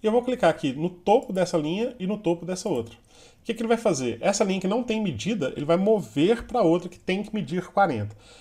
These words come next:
Agora eu vou dar um Ctrl Z pra voltar e vou fazer o contrário.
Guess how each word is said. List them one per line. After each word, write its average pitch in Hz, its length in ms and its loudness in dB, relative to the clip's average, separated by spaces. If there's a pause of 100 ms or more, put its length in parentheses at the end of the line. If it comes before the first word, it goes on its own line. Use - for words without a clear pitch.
(160)
Agora 196 120 4
eu 220 40 2
vou 254 80 6
dar 240 80 4
um 247 80 2
Ctrl 233 440 6
Z 147 160 0
pra 160 120 2
voltar 180 600 2 (260)
e - 40 -6
vou 185 100 2
fazer 185 160 2
o 185 60 0
contrário. 139 560 2